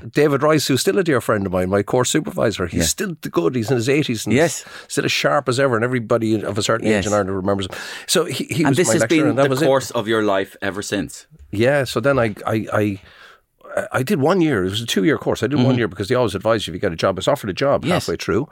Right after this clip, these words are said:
Speaker 1: I went to work in Longford first, the Longford News.
Speaker 2: Yeah.
Speaker 1: And then I went from there, the, the Leitrim Reserve then offered me my first full-time job.
Speaker 2: Yes.
Speaker 1: So, uh, and I was only there six months 'cause I went back to Longford then,
Speaker 2: Yes.
Speaker 1: which is much more bright lights in the big town.
Speaker 2: Yeah.
Speaker 1: Like, you know. And, uh,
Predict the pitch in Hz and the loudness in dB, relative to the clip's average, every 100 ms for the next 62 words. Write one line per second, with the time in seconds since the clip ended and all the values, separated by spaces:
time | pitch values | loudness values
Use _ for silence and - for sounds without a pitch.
0 | - - - 95 101 - 104 - 90 98 | -12 -20 -6 -2 0 0 -2 -2 -2 -2
1 | 131 92 - 85 - 85 87 - 80 82 | -2 -6 -2 -2 -2 -2 -2 -4 -6 -4
2 | 85 101 90 92 - - - 87 107 98 | -2 -2 0 -2 -4 -20 -6 -2 0 0
3 | 95 90 - 92 95 92 90 90 - 90 | 0 -2 -2 -2 0 0 -2 -4 -8 -2
4 | 107 98 98 87 107 85 87 90 87 82 | -2 0 -2 0 0 0 -4 -4 -4 -4
5 | 92 92 92 107 - 98 85 87 92 127 | -4 -4 -2 -2 -2 -4 -4 -6 -4 -6
6 | - 92 82 78 - - _ _ 92 92 | -2 -2 -2 -4 -12 -20 _ _ -6 -4
7 | 95 92 85 98 92 87 - - 101 90 | -2 -2 -2 0 2 2 0 0 0 0
8 | - 90 101 87 113 - 98 87 82 90 | 0 0 0 0 -4 -4 -4 -4 -6 -6
9 | 87 87 80 - 87 - 87 78 82 80 | -2 0 -2 -4 -8 -8 -8 -4 -6 -4
10 | 85 92 - 80 80 80 - 78 82 92 | -6 -4 -6 -6 -6 -6 -4 -4 -4 -2
11 | 90 80 - - - - - 87 85 85 | -2 -4 -10 -20 -20 -16 -8 -6 -4 -2
12 | 85 82 | -2 -4